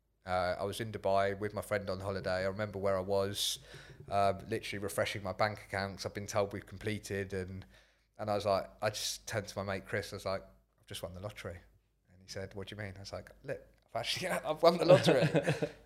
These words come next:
Speaker 1: And then I was thinking, "Right, what am I gonna do in my life?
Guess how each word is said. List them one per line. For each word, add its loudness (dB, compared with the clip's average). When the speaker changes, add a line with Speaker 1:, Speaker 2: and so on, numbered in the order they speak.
Speaker 1:
And 6
then 6
I 4
was 4
thinking, 0
"Right, 8
what 6
am -2
I -2
gonna 0
do 2
in 0
my 0
life? -2